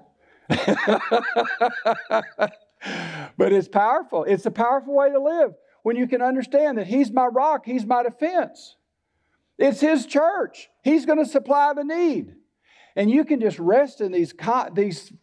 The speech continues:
truths, these promises, and you can, as a family, as a family, you can gather together with your little kids and you can say,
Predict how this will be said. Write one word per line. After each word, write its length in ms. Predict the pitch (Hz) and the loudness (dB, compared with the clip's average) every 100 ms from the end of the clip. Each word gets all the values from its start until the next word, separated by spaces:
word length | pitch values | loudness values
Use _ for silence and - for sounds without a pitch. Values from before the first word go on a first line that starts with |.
| _ - | _ -12
truths, 480 | - 220 285 320 226 | 0 2 4 2 2
these 220 | 180 156 | 0 0
promises, 760 | - 214 247 269 294 320 320 - - - - | 0 0 0 -2 0 -2 -2 -10 -20 -20 -6
and 180 | - 214 | -2 2
you 140 | 262 | 2
can, 260 | 294 254 208 | 2 0 -2
as 300 | 214 214 214 | 0 0 0
a 80 | 202 | -4
family, 920 | - 269 302 339 320 285 208 165 107 - _ _ _ - | -4 0 4 4 2 2 2 0 -6 -20 _ _ _ 2
as 160 | 269 | 2
a 80 | 285 | 2
family, 600 | - 359 392 359 220 147 | 0 0 2 -2 -2 -4
you 200 | 160 269 | -2 0
can 160 | 294 285 | 0 2
gather 320 | 262 262 262 | 2 0 -2
together 420 | 254 226 277 294 | -2 0 2 0
with 240 | 269 247 240 | 0 -4 -4
your 80 | 240 | 0
little 220 | 247 240 | 0 0
kids 480 | - 294 330 277 233 | 0 2 2 2 -2
and 100 | 233 | -4
you 140 | 247 | -2
can 100 | 247 | -4
say, 340 | 190 254 226 | 0 2 2